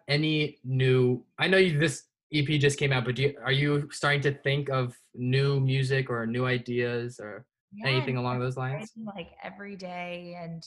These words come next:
Speaker 2: I'm working on a lot of music that I did. I was just in Sweden working on the larger project, so I'm kind of editing those songs here now and really taking my time, actually revisiting some other records that didn't,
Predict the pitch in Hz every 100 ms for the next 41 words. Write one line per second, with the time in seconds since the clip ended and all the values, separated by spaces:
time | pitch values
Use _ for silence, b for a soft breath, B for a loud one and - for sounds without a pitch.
0 | - _ _ _ _ _ - 202 196 196
1 | - _ - 185 202 214 214 190 185 190
2 | 175 175 170 180 170 175 170 165 - 165
3 | 165 165 - 170 165 160 165 _ 262 254
4 | 254 233 226 226 208 202 208 _ 190 185
5 | 180 180 - 185 175 175 170 - - 175
6 | 170 165 175 170 170 _ - 175 175 170
7 | 175 175 175 175 170 170 - 180 175 175
8 | 170 170 170 160 156 - b b b b
9 | 196 202 202 220 220 208 196 190 202 -
10 | 247 190 180 175 170 170 - - 165 170
11 | 170 170 170 180 175 170 - 160 165